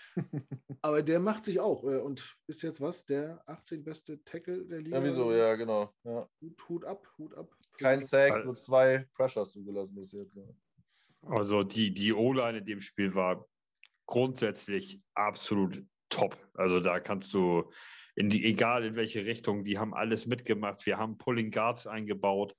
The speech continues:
Speaker 3: Die sind schnell, die sind bissig gewesen, äh, bei den Screenplays und sowas. Also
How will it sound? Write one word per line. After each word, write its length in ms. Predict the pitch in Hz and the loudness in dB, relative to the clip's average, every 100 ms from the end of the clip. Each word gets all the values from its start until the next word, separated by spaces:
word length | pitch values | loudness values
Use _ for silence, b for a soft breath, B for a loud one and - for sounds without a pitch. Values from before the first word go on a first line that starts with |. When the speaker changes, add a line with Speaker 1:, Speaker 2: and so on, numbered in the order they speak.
| B B B B B B - | B B B B B B 4
Speaker 3:
Die 80 | |
sind 220 | 104 113 110 | 6 6 4
schnell, 440 | - 127 117 120 | 2 4 4 4
die 120 | 113 | 4
sind 240 | 107 104 101 | 2 0 2
bissig 360 | 123 123 113 | 2 2 0
gewesen, 800 | - 101 104 104 101 98 98 98 98 B B | 2 2 4 4 4 4 2 0 -8 B B
äh, 560 | - 98 101 98 87 - | 0 2 2 2 0 -2
bei 160 | - 104 | -2 -2
den 100 | 101 | -4
Screenplays 760 | - 120 117 113 104 98 98 | -2 2 2 2 2 2 0
und 140 | 98 | -6
sowas. 380 | 95 95 95 87 | -4 -2 -2 -2
Also 460 | - 92 92 87 | -4 -2 0 0